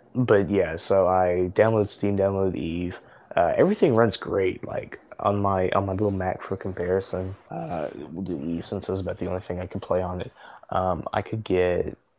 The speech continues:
you know, maybe I could get, uh, fifty frames on my Mac on medium and low, uh, pretty consistently, but I can,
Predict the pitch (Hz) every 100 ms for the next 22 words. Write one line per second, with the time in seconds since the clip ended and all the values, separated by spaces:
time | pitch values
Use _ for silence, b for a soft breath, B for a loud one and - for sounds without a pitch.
0 | - - - - - - - 117 117 98
1 | 92 92 90 90 - 101 - 98 - 101
2 | 101 101 - - 147 156 160 156 147 143
3 | 135 131 - - 135 139 - - - _
4 | 139 143 - - - 175 185 160 151 143
5 | 120 113 123 - - 123 104 98 101 98
6 | 98 123 117 110 107 101 92 92 90 87
7 | 90 - _ _ _ 98 90 87 - -
8 | 196 - 98 101 - 98 92 90 92 -
9 | - 104 -